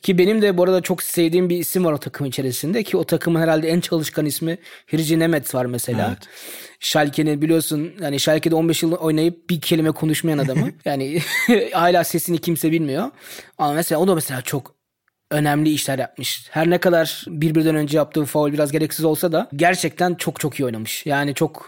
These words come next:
Speaker 1: enteresan bir takım ama bu takımı tabii benim yine hani Bundesliga'dan da çok sevdiğim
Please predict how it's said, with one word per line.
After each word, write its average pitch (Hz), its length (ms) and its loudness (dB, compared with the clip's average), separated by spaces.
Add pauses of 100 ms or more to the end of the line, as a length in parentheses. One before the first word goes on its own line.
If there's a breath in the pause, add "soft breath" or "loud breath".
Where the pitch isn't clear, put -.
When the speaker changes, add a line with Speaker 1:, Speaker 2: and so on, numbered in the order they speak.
(140)
Speaker 1:
enteresan 147 420 -2
bir 151 80 0
takım 202 220 -4
ama 196 120 0
bu 180 80 0
takımı 170 300 0
tabii 165 280 0 (640 loud breath)
benim 156 260 2
yine 143 400 -2
hani 135 240 -6
Bundesliga'dan 156 400 2
da 151 80 0
çok 139 200 -4
sevdiğim 143 420 -2